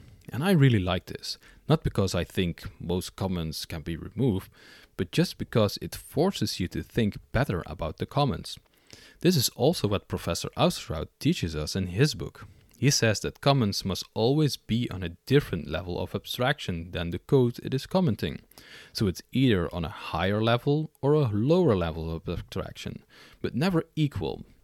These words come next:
And also, comments should never focus on the how or what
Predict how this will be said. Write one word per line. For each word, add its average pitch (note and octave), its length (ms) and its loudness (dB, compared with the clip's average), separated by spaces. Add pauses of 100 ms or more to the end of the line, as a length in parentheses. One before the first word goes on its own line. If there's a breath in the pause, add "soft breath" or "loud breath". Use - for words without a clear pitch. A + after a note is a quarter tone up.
(500 loud breath)
And A2 100 -2
also, G#3 500 -2 (160)
comments D3+ 300 2
should - 160 -4
never B2+ 260 -2
focus G2+ 720 -2
on G2 140 -2
the F#2 80 0
how E2 580 -2
or F#2 200 -4
what F#2 380 -4